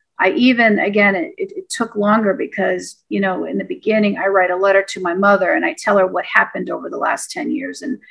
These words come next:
how I, as her daughter, screwed up as far as the way I grieved and, and, you know, the things that I did and, and,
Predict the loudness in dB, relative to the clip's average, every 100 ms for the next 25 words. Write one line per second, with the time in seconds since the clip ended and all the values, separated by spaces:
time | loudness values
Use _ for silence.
0 | -20 -8 0 0 4 6 6 6 4 0
1 | -8 _ _ _ _ _ -2 -2 -2 -4
2 | 2 6 8 8 4 2 -6 _ _ _
3 | _ -14 -10 -8 2 4 6 4 2 -4
4 | -12 -10 0 4 4 2 -6 -18 -8 -2
5 | 2 4 4 2 0 2 4 4 0 -6
6 | -6 -6 -6 -6 -4 -6 -8 -20 -20 _
7 | -6 -2 0 -2 -6 _ -20 _ _ _
8 | -16 -4 0 0 2 4 6 4 0 -2
9 | -2 -2 -4 -4 -6 -4 -6 -10